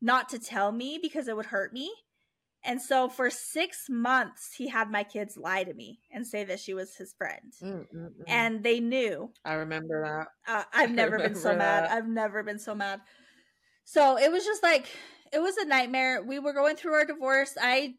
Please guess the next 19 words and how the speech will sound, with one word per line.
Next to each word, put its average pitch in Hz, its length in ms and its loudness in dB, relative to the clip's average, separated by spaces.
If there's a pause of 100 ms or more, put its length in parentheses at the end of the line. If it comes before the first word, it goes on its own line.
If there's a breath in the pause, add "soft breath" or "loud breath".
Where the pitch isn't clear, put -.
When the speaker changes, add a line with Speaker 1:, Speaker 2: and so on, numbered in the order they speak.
Speaker 1:
did 254 140 0
all 262 120 4
the 269 60 -8
paperwork 254 400 -4
ourselves. 226 500 -2
We 349 100 2
have 349 240 4
to, 302 200 0
you 294 80 4
have 330 100 2
to 349 80 -2
do, 311 120 -2
like, 269 220 4
a 208 400 4
parenting 233 500 0
class 277 400 -2
when 269 100 -6
you 269 100 -4
go 254 300 -2